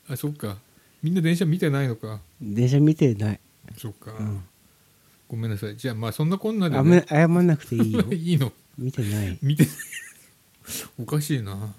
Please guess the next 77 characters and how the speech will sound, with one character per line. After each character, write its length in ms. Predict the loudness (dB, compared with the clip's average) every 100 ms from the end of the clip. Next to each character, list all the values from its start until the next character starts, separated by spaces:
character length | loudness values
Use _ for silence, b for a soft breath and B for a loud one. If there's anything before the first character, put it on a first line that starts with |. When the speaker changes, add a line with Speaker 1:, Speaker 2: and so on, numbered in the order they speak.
| _ -12
Speaker 1:
う 20 |
ん。 520 | -10 -10 -10 -12 -16 -20 -20 _ _ _
こ 140 | -10 -4
こ 60 |
が 100 | -2
一 120 | -2 -2
番 160 | -2
今 180 | -2 -4
回 140 | -2
の 220 | -4 -8 -8
ポ 140 | -6
イ 20 | -6
ン 40 |
ト 80 | -6
だ 80 | -8
っ 80 |
た 80 | -8
ん 80 | -12
だ 80 | -12
け 40 |
ど 60 | -14 -14
な。 160 | -14 -10
Speaker 2:
長 400 | -8 -4 -4 -4
い 140 | -6 -8
ね。 220 | -10 -4 -4 -4
Speaker 1:
<laughs> 160 | _
で、 100 | -8
ま 180 | -4 -4
あ、 60 | -6 b b
そ 120 | -4
ん 40 | -4
な 60 |
こ 160 | -2 -2
ん 80 | 0
な 100 | 0
で 200 | -2 -4
黒 260 | -4 -2
田 80 | -2
社 140 | -2
長 160 | -4 -4
と 80 | -2
山 240 | -2 -4
岡 120 | -2
の 100 | -2
対 180 | 0 -2
決 200 | -4 -8
と 80 | -8
な 160 | -6 -6
る 60 | -8
わ 120 | -10
け 100 | -10
で 140 | -8 -8
す 80 | -10
と。 120 | -18 _ b b -12
で、 80 |
黒 220 | -2 2 2
田 100 | 2
社 140 | -2
長、 180 | -2 -2
山 180 | -2 -4
岡 160 | -6
に 80 | -6
対 140 | -6
し 60 | -4
て、 240 | -4 -4 -4
ま 260 | -8 -8 -14
あ、 60 | b b b b b b
「う 80 | -2
ま 120 | -2
く 220 | -2 -6 -2
包 140 | -2
丁 140 | -2
使 220 | -2 -2 0
う 80 |
ね」 120 | 0 -2
と 80 |
か、 200 | -4 -14